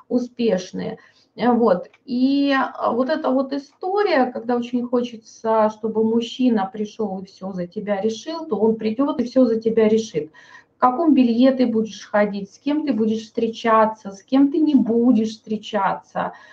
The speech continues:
И ты окажешься за каменной стеной, действительно, но только, э,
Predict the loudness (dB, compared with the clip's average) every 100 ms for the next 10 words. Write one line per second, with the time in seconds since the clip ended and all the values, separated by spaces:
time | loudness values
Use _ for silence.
0 | -20 _ _ 2 4 4 2 0 2 0
1 | 0 -2 -2 0 0 2 4 6 8 6
2 | 4 -4 -4 0 2 2 2 -2 -2 0
3 | 0 -2 -6 -4 -4 -2 0 0 2 2
4 | 4 2 -6 _ _ _